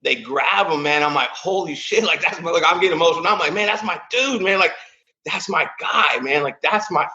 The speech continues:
fucking guy. Like, I made that. And I see my wife, man, holding this, like, this little guy, and he's just snugged up, and you could just see, man, she's shaking. She's just, like, she's numb. She just got cut open, and it's like she did all this together.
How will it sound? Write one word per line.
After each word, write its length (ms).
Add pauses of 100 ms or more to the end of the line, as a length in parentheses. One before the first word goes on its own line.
fucking 400
guy. 240
Like, 220
I 60
made 280
that. 160 (680)
And 80
I 60
see 260
my 160
wife, 380
man, 200
holding 440
this, 260 (100)
like, 300 (100)
this 160
little 220
guy, 260
and 80
he's 120
just 180
snugged 240
up, 140
and 100
you 80
could 140
just 200
see, 160
man, 220 (340)
she's 240
shaking. 760 (160)
She's 280
just, 160
like, 220
she's 280
numb. 400
She 160
just 180
got 220
cut 200
open, 480 (420)
and 200
it's 80
like 140
she 180
did 100
all 180
this 140
together. 680